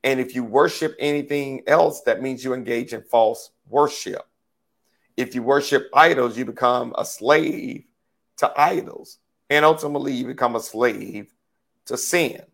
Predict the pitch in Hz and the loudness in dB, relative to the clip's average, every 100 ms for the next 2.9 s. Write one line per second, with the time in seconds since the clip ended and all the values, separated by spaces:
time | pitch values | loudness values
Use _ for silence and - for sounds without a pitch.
0 | _ _ _ _ _ _ - - 156 175 | _ _ _ _ _ _ -16 -6 2 8
1 | 175 180 170 151 143 123 117 120 127 _ | 10 10 6 2 2 2 -2 -6 -12 _
2 | _ _ - 123 113 113 117 110 107 | _ _ 4 6 6 4 0 -4 -16